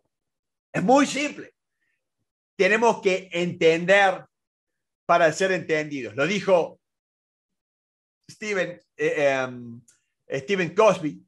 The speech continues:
eh, el, el, el autor de Los siete hábitos de la, de, de la gente altamente eficiente. Eh, tenemos que entender, comprender para ser comprendidos.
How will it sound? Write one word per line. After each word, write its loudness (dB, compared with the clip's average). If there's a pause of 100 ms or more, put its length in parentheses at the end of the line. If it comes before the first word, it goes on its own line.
(440)
eh, 0
el, -4
el, -10
el -2
autor 2
de 0
Los -4
siete -2
hábitos -4
de -6
la, -4
de, -2
de -8
la -10
gente -8
altamente -4
eficiente. -16 (560)
Eh, -6
tenemos -6
que -4
entender, -2
comprender 0
para -4
ser -8
comprendidos. -10